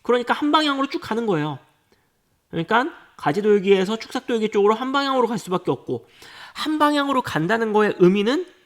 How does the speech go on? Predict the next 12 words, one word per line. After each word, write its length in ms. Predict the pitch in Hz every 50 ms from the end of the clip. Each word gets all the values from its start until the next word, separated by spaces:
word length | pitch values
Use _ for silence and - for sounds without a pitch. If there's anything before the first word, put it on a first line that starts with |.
| _ _ _ _ _ _ -
탈분극의 760 | - - 302 311 320 330 330 311 311 294 285 262 240 254 247
상태가 640 | - - 277 285 294 - 285 277 254 - 277 262 247
이렇게, 340 | - 190 190 - - 233 196
이렇게, 260 | 185 180 - - 196
이렇게, 300 | 175 175 - - - 190
이렇게, 260 | 170 165 - - 175
이렇게 220 | 160 151 - 180
넘어간다는 460 | 135 135 151 165 165 156 147 135 127 117
얘기입니다. 400 | 113 110 110 113 117 117 131 _ _ _ - _ _ _ _ _ _ _ _ _ _ _ _ _ _ _ _ _ _ -
이해할 160 | 147 147 143
수 100 | - -
있겠습니까? 540 | - 123 - - 135 123 - - 180 202